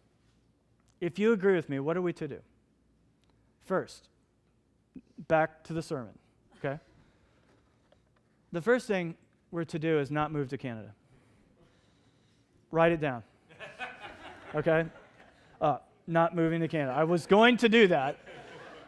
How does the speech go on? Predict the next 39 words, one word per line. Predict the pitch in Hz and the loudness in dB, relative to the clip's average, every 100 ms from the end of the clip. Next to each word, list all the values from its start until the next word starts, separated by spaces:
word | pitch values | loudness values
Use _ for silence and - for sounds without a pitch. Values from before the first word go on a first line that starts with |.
| - | -4
You've | 185 190 | 4 8
all | 262 | 8
said | 240 - 247 185 | 8 4 4 4
you're | 170 | 2
gonna | 156 151 | 2 0
do | 147 | 0
that. | 139 139 | 0 0
Like, | 165 160 | 0 0
it's | 185 196 | 0 4
Mexico | 233 - 262 254 | 4 4 8 8
or | 226 | 8
Canada. | 233 196 160 156 | 4 2 2 2
It's | 151 | 2
just | 180 170 - - - | 2 2 -2 -16 -8
the | 180 | -6
polar | - 202 208 202 | 2 4 4 2
extremes. | - 196 160 147 | 0 -4 -2 -2
You're | 156 | -2
going | 165 165 | 0 0
one | 165 175 | 0 0
way | 175 | 2
or | 180 | 2
the | 170 | 2
other. | 127 117 - _ _ _ _ _ _ _ _ | -2 -4 -12 _ _ _ _ _ _ _ _
I've | 151 147 | -6 -2
heard | 165 | 0
that | 160 156 | 2 0
a | 156 | -2
million | 156 - 202 180 | -6 -2 -2 -2
times. | 151 131 | -2 -2
"Well, | 139 170 | 2 2
moving | 175 196 226 254 | 6 6 6 2
to | |
Canada." | 226 185 160 147 147 | 0 0 0 -2 -2
No, | 214 | 2
you're | 233 233 | 4 4
not. | 190 151 165 - - - | 2 2 0 -2 -16 0
But | 196 175 | 4 10
don't, | 247 277 | 10 10